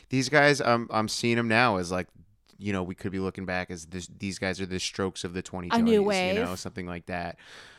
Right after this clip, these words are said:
Speaker 1: I, I'm not
Speaker 2: Mm.
Speaker 1: necessarily gonna put them on that level or anything like that, but we might look back and be like, "Yeah, these guys were the new look for rock and roll as
Speaker 2: Mm.
Speaker 1: a, in New York City specifically, maybe."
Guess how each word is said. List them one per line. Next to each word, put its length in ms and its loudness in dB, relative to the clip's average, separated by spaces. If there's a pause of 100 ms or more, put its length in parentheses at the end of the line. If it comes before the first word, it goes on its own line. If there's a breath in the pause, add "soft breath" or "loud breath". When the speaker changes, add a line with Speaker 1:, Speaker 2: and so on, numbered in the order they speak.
Speaker 1:
I, 140 8
I'm 220 10
not 160 6
Speaker 2:
Mm. 60 -2
Speaker 1:
necessarily 360 6
gonna 240 0 (160)
put 160 0
them 140 0
on 120 4
that 180 2
level 260 2
or 120 4
anything 280 -2
like 180 -4
that, 240 2
but 60 0
we 100 0
might 220 2
look 180 -2
back 220 2
and 80 -10
be 40 -4
like, 200 -4
"Yeah, 160 2
these 180 -4
guys 320 0
were 120 -4
the 180 -6
new 500 -4
look 260 -2
for 200 -6
rock 300 -4
and 100 -14
roll 260 -4
as 160 -6
Speaker 2:
Mm. 120 -6
Speaker 1:
a, 100 -10 (120)
in 120 -4
New 80 -2
York 240 -2
City 260 -4
specifically, 600 -8
maybe." 440 -4